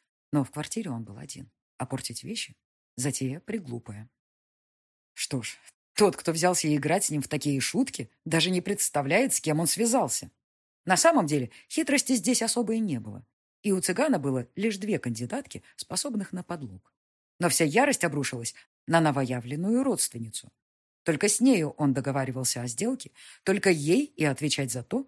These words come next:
что сделка не состоялась. Пусть ей будет больно, не физически, но морально. А душевные страдания порой гораздо сильнее телесных. Цыган вышел в переднюю, швырнул перстень на пол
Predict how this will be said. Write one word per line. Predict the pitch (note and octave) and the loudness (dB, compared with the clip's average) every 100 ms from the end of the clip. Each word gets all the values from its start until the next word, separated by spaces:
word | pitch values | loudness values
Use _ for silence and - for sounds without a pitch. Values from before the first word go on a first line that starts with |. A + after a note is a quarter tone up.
| _ | _
что | - - | -8 -4
сделка | C3+ A#2+ B2 A#2 | -4 -4 -8 -8
не | D3+ | -8
состоялась. | D#3+ F3 - F#3+ - B2+ - - _ _ _ - | -8 -8 -10 -14 -16 -16 -18 -20 _ _ _ -4
Пусть | D#3 F3+ | -2 2
ей | E3 | 2
будет | F#3 A3 | 2 0
больно, | E3+ D3 C3+ B2 - _ - | -2 -2 -2 -2 -6 _ -4
не | C3 | -4
физически, | A2 G3+ C4 - - - - | -4 -10 -8 -10 -10 -14 0
но | B3 | 4
морально. | B3+ A3+ C#3 A2+ A2+ - _ _ | 4 2 0 -4 -10 -16 _ _
А | - E3 | 0 2
душевные | C#3+ - D3 E3 A3+ | 2 2 0 0 -2
страдания | A3 - F#3 D3 C3 A2 G#2 G#2 _ _ | -4 -4 -4 -2 -2 -2 -8 -12 _ _
порой | F3+ F#3+ D#3 | 4 6 4
гораздо | C#3 A3+ G#3+ - | 2 0 0 -2
сильнее | B2 - C3+ B2+ A2+ | -4 -2 -2 -4 -6
телесных. | A2+ F3+ E3 - - - _ _ _ _ _ _ - | -8 -8 -8 -10 -12 -18 _ _ _ _ _ _ -6
Цыган | F#3+ F3+ D#3+ | 0 2 2
вышел | D#3 D3 | -2 -6
в | C#3 | -8
переднюю, | D3+ E3+ G3 C3+ A2+ - | -8 -8 -6 -6 -6 -8
швырнул | - E3+ D#3 D#3 | -2 -2 -2 -4
перстень | - A#3 A#3+ D3 C3+ | -2 0 0 0 0
на | A#2+ | 0
пол | A2 A2 | -4 -12